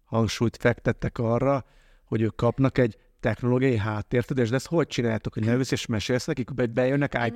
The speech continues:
Speaker 1: T-sok, és mondjuk, vagy
Speaker 2: Ö,
Speaker 1: videók
Speaker 2: péld-,
Speaker 1: vannak?
Speaker 2: hát például nekünk volt egy, ö,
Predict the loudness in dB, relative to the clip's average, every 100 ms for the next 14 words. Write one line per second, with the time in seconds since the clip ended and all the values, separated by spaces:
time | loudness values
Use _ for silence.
0 | -2 -2 0 0 0 0 -2 0 2 2
1 | 2 0 0 0 0 0 2 2 0 -4
2 | _ -2 0 2 4 2 2 0 2 0
3 | 0 -4